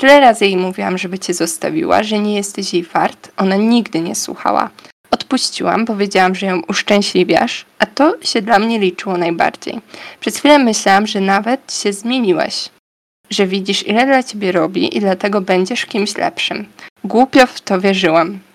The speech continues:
"Mia", ponowił Adams. "Nie, nie Mia", przerwała mu z krzykiem. "Myślałam, że jesteś <laughs> wart tego wszystkiego, że będzie jej z tobą dobrze, ale wiesz ty co?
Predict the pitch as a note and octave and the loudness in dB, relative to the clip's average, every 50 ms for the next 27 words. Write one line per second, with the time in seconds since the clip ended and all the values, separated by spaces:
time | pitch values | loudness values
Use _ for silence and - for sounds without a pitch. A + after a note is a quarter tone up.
0 | _ _ _ _ _ _ _ _ - A3 A3+ A#3+ A#3+ A3 G3+ F3 D#3 D#3+ E3+ E3+ | _ _ _ _ _ _ _ _ -8 -4 0 0 2 4 4 4 4 4 2 -2
1 | - - G3 G3 F3 F3 F#3 - - - - E3 - - F#3+ F#3+ - - - _ | -2 -2 0 0 0 -2 -4 -6 -4 -4 -4 -4 -4 -4 -6 -6 -8 -12 -18 _
2 | _ _ _ _ _ _ - C4+ B3 G#3+ - - - _ - B3 C4 C4 A3 F#3+ | _ _ _ _ _ _ 2 4 4 4 4 2 -4 _ 0 4 4 6 6 6
3 | E3+ D3+ D#3+ - - - - - F#3+ F#3 F3 F#3+ F#3 F#3 F#3 F#3 F#3 - - - | 6 6 6 4 2 2 0 0 0 2 2 0 0 0 -2 -4 -6 -8 -8 -6
4 | - - - - - - - - _ _ - G#3+ G#3+ - A3+ A#3 A3 G#3+ - G#3 | -6 -6 -6 -6 -8 -8 -8 -10 _ _ -2 0 0 4 4 4 4 6 6 6
5 | G#3 G3 A#3+ - - - F#3+ F#3+ G3 - - A3 G#3+ C4 - - - C#4 - - | 6 6 4 2 2 -2 -2 -2 -2 4 6 8 8 8 6 2 -10 -10 -6 -4
6 | G3+ G3+ - A3 G#3+ - - A#3+ - - - - G3+ G3 F#3 F#3+ G3 - G3 G3 | -4 0 -2 -2 -2 0 -4 -4 -4 -6 -4 0 0 0 2 0 0 -2 -2 -2
7 | G#3 G3+ G3 - F#3+ F#3+ F#3 - - F#3 E3 E3+ E3+ F3 F3+ F3 - - G#3+ G#3 | 0 -2 -2 0 -2 -2 -2 -4 -6 -4 -2 0 0 0 -2 -2 0 2 2 2
8 | A3 - - - - - - - - - - - F#3+ F#3+ F#3+ F#3 G3+ A3+ A3 - | 2 4 4 4 4 2 0 -12 -20 -8 0 2 2 2 2 2 0 0 -2 -2
9 | - - - - - - - F#4 | -2 -4 -4 0 2 4 4 4